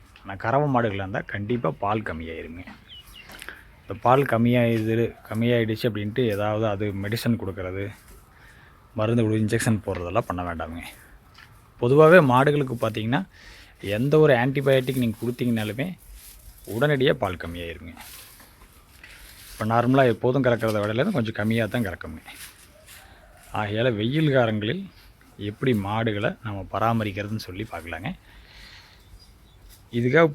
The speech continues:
புதுசா எந்த மருந்தும் இல்லைங்க. முடிஞ்சளவு நெல்லை கட்டிக்குங்க. நீங்க அதுக்கப்புறம் பார்த்தீங்கன்னா, ஒரு, ஒரு நாளைக்கு ஒரு மூணு முறை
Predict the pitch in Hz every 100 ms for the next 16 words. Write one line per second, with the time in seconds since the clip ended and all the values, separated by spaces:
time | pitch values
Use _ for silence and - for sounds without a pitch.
0 | - 151 156 - 160 135 131 120 117 127
1 | 110 95 90 90 - - - - - _
2 | - - - - - - - - - 113
3 | 156 170 151 143 175 135 117 131 127 104
4 | 101 110 110 220 - - - - - -
5 | - - - - - - - - - -
6 | - - - - - - - - - -
7 | 127 123 120 120 123 165 135 127 123 117
8 | 196 190 127 120 110 110 - - - 127
9 | 120 117 127 131 135 120 113 127 147 135
10 | 110 127